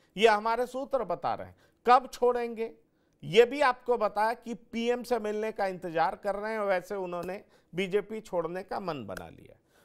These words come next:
तो आरके सिंह अगर बीजेपी छोड़ते हैं तो कौन सी पार्टी में जाएंगे,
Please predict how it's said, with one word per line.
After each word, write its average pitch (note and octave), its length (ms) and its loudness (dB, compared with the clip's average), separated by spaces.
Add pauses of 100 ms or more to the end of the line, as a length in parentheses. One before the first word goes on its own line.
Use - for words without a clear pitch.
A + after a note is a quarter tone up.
(120)
तो C4+ 60 10
आरके B3 500 4
सिंह C#4 260 -2
अगर A#3+ 220 2
बीजेपी A3+ 520 -2
छोड़ते D#3+ 560 -6
हैं D#3 260 -8 (360)
तो G#3 100 0
कौन F3+ 260 -2
सी G3 180 -10
पार्टी F3 380 -4
में F#3 180 -8
जाएंगे, E3+ 440 -12